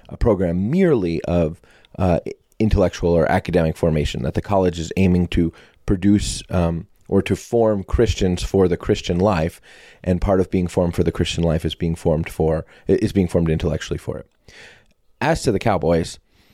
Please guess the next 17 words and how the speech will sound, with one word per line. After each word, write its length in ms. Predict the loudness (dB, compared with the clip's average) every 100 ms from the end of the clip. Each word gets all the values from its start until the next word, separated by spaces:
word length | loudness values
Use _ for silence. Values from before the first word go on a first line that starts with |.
| _ -20 _ -18 -18 _ -6
it's 160 | -2
Wyoming, 360 | 0 2 0 -2
right? 160 | -2
So 120 | 2 2
there 100 | 2
are 40 |
Cowboys 360 | 0 2 2 2
around. 400 | 2 2 -2 -6 _ _ _ _ _ _ _ _ _ -4
Um, 340 | 2 2 0 0
eh, 80 | 0
but 140 | 0
the 60 | -2
college 400 | 0 2 2 2
also 260 | 0 0
has 280 | 2 2 2
these, 320 | 0 0 2
um, 300 | 0 0 -4